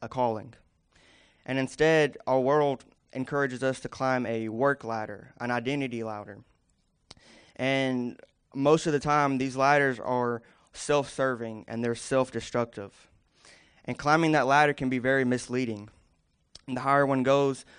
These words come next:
the more one's identity, the more one's value and security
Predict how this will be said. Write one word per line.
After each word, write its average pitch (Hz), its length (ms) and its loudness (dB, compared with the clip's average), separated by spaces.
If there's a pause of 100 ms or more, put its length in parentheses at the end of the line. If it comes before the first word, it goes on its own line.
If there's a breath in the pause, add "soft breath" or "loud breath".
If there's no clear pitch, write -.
(180 loud breath)
the 135 140 -2
more 139 300 4
one's 139 240 2
identity, 143 720 -2 (180 soft breath)
the 127 80 -6
more 131 240 2
one's 123 180 0
value 135 540 4
and 117 160 -8
security 139 600 -4